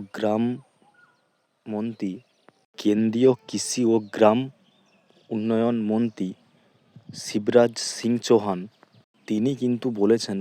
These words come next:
ফেব্রুয়ারি মাসে চব্বিশ তারিখে প্রধানমন্ত্রী নিজে হাতে কিন্তু বিহারের ভাগলপুর থেকে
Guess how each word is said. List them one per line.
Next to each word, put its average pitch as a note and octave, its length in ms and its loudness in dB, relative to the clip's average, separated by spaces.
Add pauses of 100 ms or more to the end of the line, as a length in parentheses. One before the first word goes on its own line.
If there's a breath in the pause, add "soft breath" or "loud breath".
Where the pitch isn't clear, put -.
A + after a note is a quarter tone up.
(120)
ফেব্রুয়ারি A2+ 680 0
মাসে G#2 320 -6 (480)
চব্বিশ G2 420 -4 (120)
তারিখে G2+ 300 -4 (140)
প্রধানমন্ত্রী A2+ 640 -4 (140)
নিজে F#2+ 220 -6 (100)
হাতে G2+ 220 -6 (100)
কিন্তু G#2+ 320 -6 (480)
বিহারের A2 440 0 (140)
ভাগলপুর A2 520 -2 (120)
থেকে F#2+ 220 -4